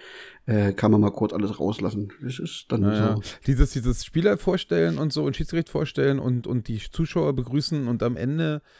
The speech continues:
Speaker 2: die, die, äh, sozusagen die, die Wahl zum besten Spieler,
Speaker 1: Hm.
Speaker 2: ähm, in,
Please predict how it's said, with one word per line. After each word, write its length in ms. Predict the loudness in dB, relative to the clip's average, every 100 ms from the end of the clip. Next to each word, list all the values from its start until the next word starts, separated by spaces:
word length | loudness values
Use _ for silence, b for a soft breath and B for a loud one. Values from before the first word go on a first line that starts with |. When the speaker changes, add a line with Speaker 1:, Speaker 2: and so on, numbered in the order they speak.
| b b _
Speaker 2:
die, 180 | -2 -2
die, 300 | 0 -2 -2
äh, 140 | -2 -2
sozusagen 480 | -4 -4 0 0
die, 240 | 0 -4 -6
die 180 | -4 2
Wahl 220 | 4 4
zum 140 | 2
besten 280 | 2 2 -2
Spieler, 480 | -4 0 0 0 -4 _ _ _ 6
Speaker 1:
Hm. 140 | 8
Speaker 2:
ähm, 280 | 8 4 -2
in, 240 | -4 -4